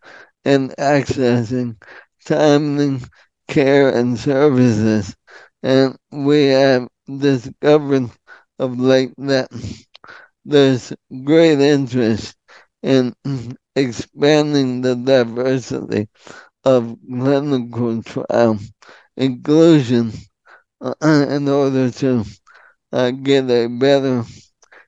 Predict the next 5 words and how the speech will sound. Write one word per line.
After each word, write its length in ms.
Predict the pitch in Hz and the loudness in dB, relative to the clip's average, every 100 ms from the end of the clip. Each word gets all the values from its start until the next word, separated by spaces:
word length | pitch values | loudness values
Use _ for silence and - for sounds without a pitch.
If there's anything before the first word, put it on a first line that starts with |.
| _ | _
sampling 1000 | - 165 156 147 127 120 117 123 117 104 98 _ _ - - _ _ | -8 0 0 0 -4 -4 -4 -2 -4 -6 -14 _ _ -20 -20 _ _
of 380 | 127 127 117 110 - | 0 2 0 -4 -4
a 220 | 127 135 | 0 0
diverse 840 | 123 120 127 117 117 135 139 123 - _ - | 0 0 2 2 -2 -2 -2 -4 -10 _ -6
group 440 | 135 127 117 - | 0 2 0 -6